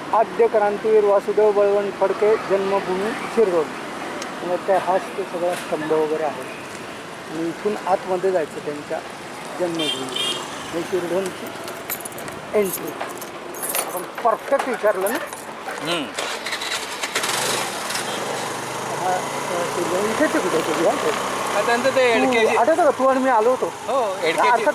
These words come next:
Speaker 1: ते फार
Speaker 2: एडकेची गाडी
Speaker 1: गाडी,
Speaker 2: वगैरे
Speaker 1: हा.
Speaker 2: येते.
Speaker 1: अर्थात फार वरती आली ते.
Speaker 2: ते असं लेफ्ट मारून काहीतरी आहे.
Speaker 1: हा. छोटंसं असं, म्हणजे तो वाडा होता त्यांचा.
Speaker 2: हा.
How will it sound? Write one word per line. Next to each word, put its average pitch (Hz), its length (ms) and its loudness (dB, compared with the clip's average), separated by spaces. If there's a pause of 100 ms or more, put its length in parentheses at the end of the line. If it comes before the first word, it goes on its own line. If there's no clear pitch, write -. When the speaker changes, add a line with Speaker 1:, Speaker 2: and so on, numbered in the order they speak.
Speaker 1:
ते 294 40 2
फार 214 280 4 (640)
Speaker 2:
एडकेची 196 400 4
गाडी 202 180 6
Speaker 1:
गाडी, 196 140 6
Speaker 2:
वगैरे 180 360 6
Speaker 1:
हा. 165 120 2
Speaker 2:
येते. 151 300 -4 (160)
Speaker 1:
अर्थात 185 220 4
फार 196 300 2
वरती 180 340 4
आली 151 180 4
ते. 143 400 -2 (760)
Speaker 2:
ते 196 40 4
असं 196 180 2 (440)
लेफ्ट 190 280 -2
मारून 190 200 0
काहीतरी 175 380 -2
आहे. 113 80 -2 (1400)
Speaker 1:
हा. 139 120 -2 (1300)
छोटंसं 196 420 4
असं, 214 140 0
म्हणजे - 340 -4
तो 226 80 6
वाडा 208 260 6
होता 214 260 4
त्यांचा. 165 360 -2
Speaker 2:
हा. 147 100 -2